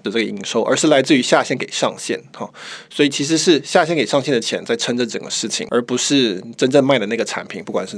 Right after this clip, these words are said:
果汁啊，或者是什么果汁机之类的。那这样的话，它就变成是被定义为说，哦，这个就不是一个健全的事业，那其实只是在吸金而已。金融上面的理由就是说，因为那东西迟早会垮掉，迟早你会找不到下线，否则的话，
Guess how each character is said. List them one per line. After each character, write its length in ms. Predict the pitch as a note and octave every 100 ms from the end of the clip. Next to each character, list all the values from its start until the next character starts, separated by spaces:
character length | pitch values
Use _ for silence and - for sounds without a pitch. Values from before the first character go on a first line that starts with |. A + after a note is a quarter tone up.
| - -
果 180 | G2+ -
汁 220 | - G#2
啊， 160 | G2 G2+
或 100 | G2+
者 60 |
是 60 | G2+
什 140 | G#2+
么 80 | -
果 120 | -
汁 140 | - A3
机 160 | -
之 140 | G#2 G#2+
类 120 | G#2
的。 140 | - -
那 80 | D#3+
这 120 | E3
样 80 | C#3+
的 60 |
话， 120 | C3 A#2+
它 60 |
就 100 | D3+
变 180 | F#3+ A2+
成 160 | G2+ F#2+
是 340 | - G#2 F2+ - _ _ -
被 120 | C#3+
定 180 | D#3 C3
义 160 | C3
为 200 | G2 D2+
说， 200 | - G#2
哦， 140 | F#2+ F#2+
这 100 | A2
个 80 | A#2
就 140 | A2 G2
不 100 | -
是 180 | C3
一 40 | A#2+
个 100 | A2+
健 200 | D#3+ C3
全 200 | - F#2+
的 180 | F#2 F#2+
事 300 | - - C3
业， 260 | A2+ G2+ - -
那 140 | G2
其 200 | F#2 -
实 120 | G#2+ B2
只 140 | -
是 140 | -
在 140 | A2 A2
吸 280 | - A#2+ A#2
金 260 | A#2+ A2+
而 120 | F#2+ -
已。 60 |
金 160 | - D#3+
融 120 | D3
上 140 | D#3 D3+
面 100 | C#3+
的 60 |
理 160 | A#2+ A2
由 120 | G2+
就 100 | C3
是 40 | B2+
说， 100 | C3+
因 60 |
为 60 | C#3
那 60 |
东 140 | B2+ C3
西 60 |
迟 180 | B2 A#2
早 80 | A2
会 80 | A2
垮 220 | - - -
掉， 200 | E2+ -
迟 120 | -
早 160 | D3 C3+
你 80 | B2
会 80 | C3
找 140 | A2+
不 80 | A2
到 140 | A#2
下 220 | - G#2 F2+
线， 200 | A2+ E2 - _ - -
否 140 | B2
则 120 | B2
的 40 | C3+
话， 260 | D#3 A#2+